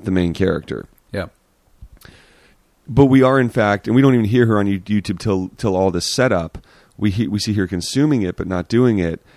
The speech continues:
Speaker 1: And it would be very easy to think that the girl who is talking, the little YouTube star whose makeup tutorial is being copied, is the star of the show. And you can tell through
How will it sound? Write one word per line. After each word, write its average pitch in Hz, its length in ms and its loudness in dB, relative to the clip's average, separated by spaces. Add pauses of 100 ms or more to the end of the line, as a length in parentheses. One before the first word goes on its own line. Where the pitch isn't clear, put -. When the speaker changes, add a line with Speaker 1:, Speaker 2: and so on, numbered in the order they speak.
(140)
Speaker 1:
And 101 520 2 (120)
it 117 160 2
would 127 140 6
be 127 80 4
very 151 240 2
easy 123 460 2
to 98 100 0
think 117 720 -2
that 92 640 -4
the 101 160 -4
girl 110 340 2
who 104 200 2
is 165 240 2
talking, 82 680 -6
the 101 200 -2
little 101 240 0
YouTube 101 420 -2
star 90 260 -4
whose 92 160 -4
makeup 113 280 -4
tutorial 92 380 -4
is 87 80 -6
being 85 160 -6
copied, 85 540 -8 (340)
is 123 220 -2
the 107 100 -2
star 101 240 -2
of 95 80 0
the 95 60 -2
show. 135 400 2
And 107 120 -2
you 123 80 -2
can 120 180 -4
tell 107 520 -2 (360)
through 107 800 2